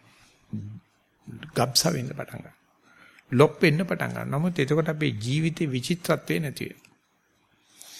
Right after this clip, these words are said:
ඒක නිසා මොන දෙයක් හෝ හඳුනා ගැනීමේ ආරම්භයක් තියෙනවා, හමාරයක් තියෙනවා. ඒ නිසා මේ සංඥා ස්කන්ධේ ආරම්භය මේකයි,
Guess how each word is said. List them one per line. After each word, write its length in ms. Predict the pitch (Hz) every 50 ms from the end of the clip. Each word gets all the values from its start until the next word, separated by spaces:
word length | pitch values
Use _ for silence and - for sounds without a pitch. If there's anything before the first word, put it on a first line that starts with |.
| - -
ඒක 180 | - 160 156 165
නිසා 360 | 180 180 165 165 160 151 135 127 123
මොන 300 | 117 113 117 127 139 165 190 180
දෙයක් 380 | 147 143 160 170 160 - -
හෝ 180 | - 196 202 170
හඳුනා 380 | 135 156 156 147 156 170 190
ගැනීමේ 520 | 185 185 180 147 131 123 123 127 151 180 185
ආරම්භයක් 580 | 156 139 143 156 170 175 180 175 143 117 107 -
තියෙනවා, 340 | - - 117 127 147 131 117
හමාරයක් 480 | 127 131 123 117 117 123 123 - -
තියෙනවා. 300 | - 147 131 104 - _ _ _ _ - -
ඒ 180 | - - - -
නිසා 240 | - 160 - 170 175
මේ 160 | 175 165 160
සංඥා 560 | 139 - - 135 143 143 151 170 185 196 196 202
ස්කන්ධේ 640 | - - - - 185 190 180 175 175 185 180 175 165 165 - - -
ආරම්භය 540 | 120 117 117 127 135 143 165 175 180 190 190 185
මේකයි, 500 | 147 120 117 110 104 - 110 107 120 160